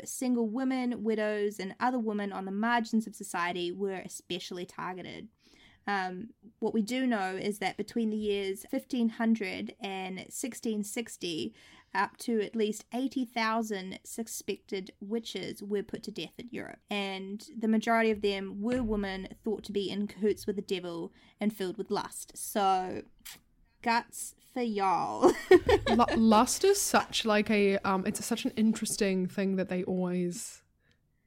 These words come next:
Speaker 1: Yeah,
Speaker 2: y-,
Speaker 1: it's
Speaker 2: you
Speaker 1: like,
Speaker 2: know? It's like they
Speaker 1: "You'll, you'll be getting
Speaker 2: demonize
Speaker 1: frisky. You're a sinner." It's
Speaker 2: Yeah,
Speaker 1: just like,
Speaker 2: and
Speaker 1: "I'm human." <laughs>
Speaker 2: Demonizing sexuality is so interesting, like, when you look at it.
Speaker 1: Oh,
Speaker 2: Mm,
Speaker 1: gosh,
Speaker 2: churchmen.
Speaker 1: yeah.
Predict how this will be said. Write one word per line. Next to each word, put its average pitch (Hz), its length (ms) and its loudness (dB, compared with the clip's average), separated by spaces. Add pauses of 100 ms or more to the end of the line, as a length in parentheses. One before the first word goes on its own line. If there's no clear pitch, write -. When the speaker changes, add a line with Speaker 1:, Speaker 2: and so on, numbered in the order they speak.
(200)
Speaker 1:
Yeah, 214 260 4
Speaker 2:
y-, - 80 0
Speaker 1:
it's 220 60 2
Speaker 2:
you 214 100 6
Speaker 1:
like, 202 120 8
Speaker 2:
know? 226 260 6 (160)
It's - 180 4
like 262 100 6
they 262 60 8
Speaker 1:
"You'll, 233 220 8
you'll 226 260 8
be 214 160 10
getting 269 240 8
Speaker 2:
demonize - 80 -6
Speaker 1:
frisky. 190 680 2
You're 226 200 4
a 233 60 4
sinner." 220 760 2
It's 220 100 2
Speaker 2:
Yeah, 196 200 4
Speaker 1:
just 160 180 0
like, 220 200 2 (120)
Speaker 2:
and 233 100 2
Speaker 1:
"I'm 247 280 2
human." 240 720 2
<laughs> - 220 -20
Speaker 2:
Demonizing 254 640 4
sexuality 190 680 0
is 180 140 -2
so 180 420 -2
interesting, 175 760 -8
like, 147 360 -8
when - 140 -8
you - 80 -8
look - 180 -10
at - 80 -10
it. - 320 -8
Speaker 1:
Oh, 226 360 4
Speaker 2:
Mm, 202 140 -2
Speaker 1:
gosh, 196 240 -2
Speaker 2:
churchmen. 196 380 -2
Speaker 1:
yeah. 214 120 -2